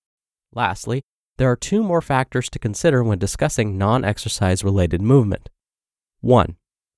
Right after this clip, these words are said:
a large part of non-exercise related movement seems to be genetically determined, where some people automatically do more than others.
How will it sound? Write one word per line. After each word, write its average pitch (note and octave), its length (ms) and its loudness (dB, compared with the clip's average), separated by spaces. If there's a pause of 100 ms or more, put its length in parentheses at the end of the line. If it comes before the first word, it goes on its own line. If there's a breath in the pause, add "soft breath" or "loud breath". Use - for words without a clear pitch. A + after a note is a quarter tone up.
(140)
a A2+ 80 2
large F3 440 4
part A2+ 340 2
of F#2 160 -2
non-exercise C3 880 0
related A2+ 400 4
movement F2 460 0 (240)
seems A#2+ 300 -2
to - 80 -10
be A2+ 120 2
genetically A2 540 4
determined, D3 600 0 (420)
where A2 280 -2
some G#3 320 0
people G2+ 480 0 (100)
automatically C#3 760 0
do G#2+ 160 0
more F#2 240 0
than F#2 120 0
others. F#2 440 -2